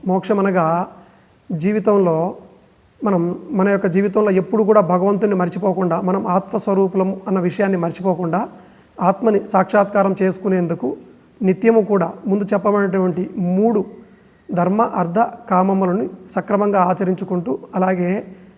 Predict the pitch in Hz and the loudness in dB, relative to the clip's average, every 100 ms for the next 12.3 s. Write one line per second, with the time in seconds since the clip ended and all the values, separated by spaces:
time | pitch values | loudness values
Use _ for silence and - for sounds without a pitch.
0 | - 175 175 214 185 180 190 190 185 165 | -8 0 0 2 0 2 2 4 2 -2
1 | - - - - - 180 - 214 208 190 | -6 -14 -20 -16 -6 -4 -2 0 2 0
2 | 185 190 180 180 180 175 160 180 165 285 | 2 2 0 -2 -2 -4 -4 -4 -4 -6
3 | - - - _ _ - 190 175 - - | -8 -16 -20 _ _ -2 0 0 -4 -8
4 | - 190 196 220 190 190 208 196 196 180 | 0 0 0 -2 0 0 0 0 0 0
5 | 185 180 180 175 190 170 196 311 - - | 0 -2 -4 -4 -4 -2 -2 -4 -10 -20
6 | - _ _ _ - 226 202 220 214 175 | -20 _ _ _ -6 0 4 4 4 2
7 | 196 190 190 185 170 - - - _ _ | 0 -2 -2 -2 -4 -4 -14 -20 _ _
8 | 185 196 214 214 202 196 190 170 165 - | -2 0 2 2 2 2 0 -2 -4 -10
9 | - - _ _ _ 196 190 190 170 185 | -20 -20 _ _ _ -2 0 0 2 2
10 | 196 202 202 190 208 - 190 202 190 170 | 2 2 2 2 0 2 2 4 2 0
11 | 165 156 - - 185 185 202 196 180 175 | -2 -4 -6 -8 -2 0 2 4 2 2
12 | 175 185 | -2 -6